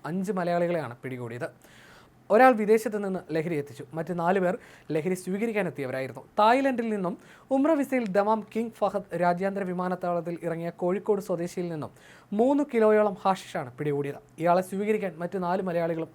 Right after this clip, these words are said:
അവിടെ എത്തുകയായിരുന്നു. ഇവരെ നാർക്കോട്ടിക് കൺട്രോൾ വിഭാഗം പിന്തുടർന്ന് പിടികൂടുകയായിരുന്നു. ഇമിഗ്രേഷൻ ലഗേജ് ചെക്കിംഗ് നടപടികളെല്ലാം പൂർത്തിയാക്കി പുറത്തിറങ്ങിയ യുവാവിനെ നാർക്കോട്ടിക് കൺട്രോൾ വിഭാഗം പിന്തുടർന്ന് നിരീക്ഷിച്ച് വഴിമധ്യേ പിടികൂടുകയായിരുന്നു.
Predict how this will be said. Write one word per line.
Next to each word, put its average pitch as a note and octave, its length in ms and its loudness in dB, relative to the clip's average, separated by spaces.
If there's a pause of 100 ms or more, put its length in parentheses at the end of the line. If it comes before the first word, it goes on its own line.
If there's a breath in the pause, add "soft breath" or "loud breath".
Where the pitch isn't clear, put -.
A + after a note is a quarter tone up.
അവിടെ D3+ 200 -4
എത്തുകയായിരുന്നു. C#3 460 -8 (540 loud breath)
ഇവരെ D#4 140 4 (120)
നാർക്കോട്ടിക് A3 500 2
കൺട്രോൾ G#3 240 0 (100)
വിഭാഗം F3 440 -2
പിന്തുടർന്ന് F#3 500 -2
പിടികൂടുകയായിരുന്നു. D3 640 -2 (220)
ഇമിഗ്രേഷൻ B3 440 0 (440 loud breath)
ലഗേജ് G#3 300 2
ചെക്കിംഗ് G#3 340 -4
നടപടികളെല്ലാം F3+ 580 2
പൂർത്തിയാക്കി F3+ 540 -2
പുറത്തിറങ്ങിയ E3+ 520 -2
യുവാവിനെ D#3+ 380 0 (400 loud breath)
നാർക്കോട്ടിക് G3 400 -2
കൺട്രോൾ F#3 340 0
വിഭാഗം F3 400 -4
പിന്തുടർന്ന് F3 540 -2
നിരീക്ഷിച്ച് E3 400 -4 (400 loud breath)
വഴിമധ്യേ E3+ 420 0 (120)
പിടികൂടുകയായിരുന്നു. D3+ 720 -2